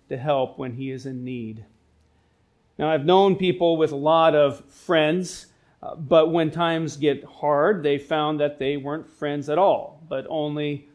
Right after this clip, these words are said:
acquaintances. They would leave as soon as it got tough.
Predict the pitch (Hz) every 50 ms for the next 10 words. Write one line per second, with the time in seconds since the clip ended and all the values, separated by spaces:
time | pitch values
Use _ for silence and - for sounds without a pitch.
0 | _ _ 151 151 - - 180 170 135 120 - - - - - - - - _ _
1 | _ _ _ _ _ _ _ _ _ _ - - 135 127 123 123 - _ - 233
2 | 180 127 123 127 131 131 131 127 127 151 165 170 151 143 123 131 123 - - 160
3 | 151 147 139 135 147 147 135 143 139 143 139 - - 156 120 104 107 -